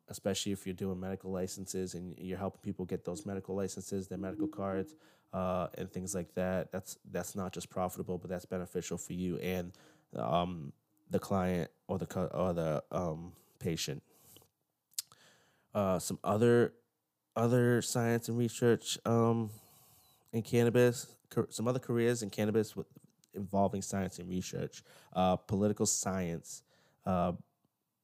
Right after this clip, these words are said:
bringing consistency to policy orientation on cannabis will be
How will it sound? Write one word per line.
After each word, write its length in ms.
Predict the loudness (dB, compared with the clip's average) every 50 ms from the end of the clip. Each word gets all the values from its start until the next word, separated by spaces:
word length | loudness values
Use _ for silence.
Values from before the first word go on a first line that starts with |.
| _ _ _ _ _ _ _ _ _ 0
bringing 240 | 2 2 4 2 2
consistency 580 | 0 -2 0 0 0 0 0 -2 0 2 0
to 60 | 0 2
policy 460 | 2 0 2 2 2 0 -2 -2 0
orientation 640 | 2 0 0 0 -2 -2 -2 -2 -2 -2 -2 -4 -2
on 120 | -2 -4
cannabis 440 | -6 -4 -4 -2 0 0 -2 -2 -2
will 80 | -6 -6
be 260 | -2 -2 -2 -2 -2